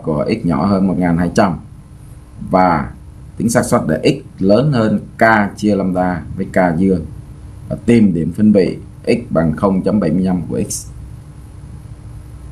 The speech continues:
Nhá, thầy nhắc lại. Đây. Lambda của nó là cái này. Nhá. Các em, à, ghi lại cái đề.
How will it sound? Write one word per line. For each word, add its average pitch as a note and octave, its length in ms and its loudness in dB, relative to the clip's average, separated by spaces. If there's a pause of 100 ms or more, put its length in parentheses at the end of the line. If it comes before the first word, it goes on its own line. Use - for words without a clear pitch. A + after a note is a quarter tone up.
(320)
Nhá, G#2 260 4 (460)
thầy E2 100 -2
nhắc F#2 180 2
lại. G2 280 2 (3500)
Đây. F2+ 280 4 (2000)
Lambda F#2 400 4
của F2 80 -2
nó F2+ 120 0
là G2 120 -2
cái F#2+ 120 -4
này. E2+ 180 -2 (360)
Nhá. D#2 220 -4 (840)
Các B2+ 80 4
em, C#3 260 6
à, B2 180 6
ghi C3 220 6
lại F#2+ 260 4
cái A#2+ 80 2
đề. G2 320 4